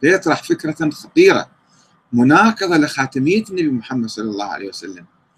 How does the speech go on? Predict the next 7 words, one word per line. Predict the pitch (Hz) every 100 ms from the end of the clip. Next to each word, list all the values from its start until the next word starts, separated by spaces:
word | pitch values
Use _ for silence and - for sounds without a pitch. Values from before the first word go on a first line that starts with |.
| _ _ -
وهي | 160 208 156 151 175 - _ _ _ _
الفكرة | 113 123 147 123
اللي | 110
يطرحها | 107 131 123 120
ضرورة | 120 143 196 226 208 170 151 _ _ _ _ -
استمرارية | 143 - 147 143 139 135 143 131 131
الوحي | 135 151 - 135 107